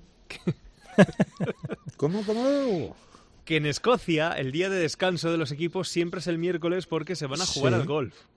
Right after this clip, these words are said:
Speaker 1: es, es verdad, sí. En, hay, hay, eh, diferentes modos de descansar para algunos, ¿no? Pero sí,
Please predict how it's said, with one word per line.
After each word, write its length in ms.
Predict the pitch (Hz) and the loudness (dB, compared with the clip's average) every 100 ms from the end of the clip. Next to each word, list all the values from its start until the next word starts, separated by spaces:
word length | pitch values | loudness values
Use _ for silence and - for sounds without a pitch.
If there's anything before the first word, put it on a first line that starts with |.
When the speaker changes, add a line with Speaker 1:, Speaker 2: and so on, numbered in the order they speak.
| - | -8
Speaker 1:
es, 400 | 87 80 - - | -6 -6 -8 -10
es 240 | 73 76 78 | -10 -10 -8
verdad, 300 | 80 107 143 | -6 -6 -8
sí. 180 | - - | -14 -10
En, 160 | 101 101 | -6 -6
hay, 140 | 98 - | -6 0
hay, 160 | 123 139 127 | 2 4 4
eh, 420 | 110 101 92 90 | 4 2 -2 -4
diferentes 1000 | 87 104 - 104 110 107 107 98 85 - - - | -6 -6 -4 -4 -2 0 0 0 -2 -10 -12 -6
modos 300 | 110 110 104 | -2 0 0
de 60 | |
descansar 520 | 92 87 85 101 90 | -2 -4 -4 -4 -4
para 160 | 78 78 | -6 -10
algunos, 380 | 80 98 82 78 | -8 -8 -8 -10
¿no? 120 | 151 - | -12 -8
Pero 220 | 98 85 | -6 -4
sí, 180 | 104 | -6